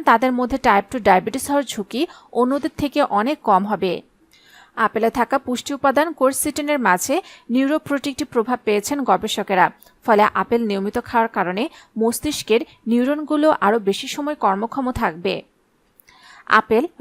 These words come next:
রোগ প্রতিরোধ ক্ষমতাকে শক্তিশালী করে, আর বর্তমান মহামারীর সময় রোগ প্রতিরোধ ক্ষমতা প্রত্যেকের পরম বন্ধু। এখানে পর্দার আড়ালে কাজ করবে কোয়েরসেটিন, যা প্রদাহ কমাতে সাহায্য করবে।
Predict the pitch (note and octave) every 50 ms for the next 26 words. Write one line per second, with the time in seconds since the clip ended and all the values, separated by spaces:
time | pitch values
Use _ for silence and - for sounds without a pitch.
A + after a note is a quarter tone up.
0 | A#3 A3+ B3 B3 B3 - D#4+ - - E4 E4 - - - C4+ A#3+ B3 A#3+ C4 B3
1 | - C#4 - - A#3 - - A#3+ A3+ - A#3 G#3 G#3 G3 - G3 F3+ F3+ F3 -
2 | - - _ - G3+ G#3 F#3 G3+ F#3 F3 - - G#3+ G#3 G#3+ C4 F4 - - -
3 | _ - G#3 G#3+ G#3+ A#3+ D#4 D#4 E4 E4 E4+ D#4 - - D4+ B3+ A#3 G3+ E3+ -
4 | F3+ G3+ G#3 G3 - A3+ A3 - A#3+ A#3 A#3 - - - G3+ F#3 G3 G3 A#3 C#4
5 | F4 - - - _ _ - A3+ A#3 - - D4 - E4 E4+ F4 - A#3 G3+ G3
6 | G3 G3+ F#3+ F#3+ F#3+ F#3 - - G3 E3+ - - _ - - _ _ - - A#3+
7 | - D#4+ D#4+ E4 E4+ - D4+ B3 A3+ G#3+ B3+ B3 - - G3 F#3+ G3+ G#3 A#3 C4
8 | B3+ B3 G#3+ A3 - - - A#3 A3 G#3 G#3+ A#3 A#3+ B3 - - _ _ - A#3+
9 | A#3+ B3 A#3+ - - G3+ - A3 C#4+ F#4 - - _ _ - G#3+ G3 B3 A#3 -
10 | - A#3+ A#3 B3+ C#4+ C#4 D#4 - - C#4+ C4+ C#4 C4+ - C#4 - - B3+ A#3 A3
11 | F#3+ - - G3+ - G3+ F#3+ F3 F#3+